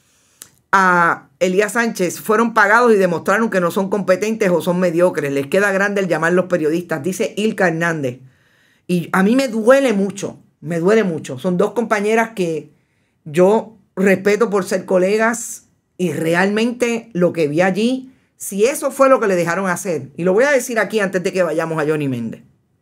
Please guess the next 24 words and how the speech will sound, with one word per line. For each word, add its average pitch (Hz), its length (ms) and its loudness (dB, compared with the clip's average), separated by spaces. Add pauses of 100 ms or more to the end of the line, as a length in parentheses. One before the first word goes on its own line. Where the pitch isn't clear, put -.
(1120)
Antes 190 300 0
tengo 214 200 -2
que 202 80 -2
decir 190 300 0
gracias 190 400 -2
a 175 60 0
Vanilla 156 340 -2
Gift 147 240 -6
Card 131 220 -8 (400)
por 180 120 4
apoyar 180 440 0
nuestro 190 280 -2
proyecto 180 600 -2
en 160 320 -8
Noticias 165 420 -4
con 160 180 -4
Café, 214 440 -2
siempre 220 540 -2
a - 20 2
las 170 120 -2
cooperativas 170 580 -2
Manuel 160 280 -2
Seno 170 220 -8
Gandía 180 520 -4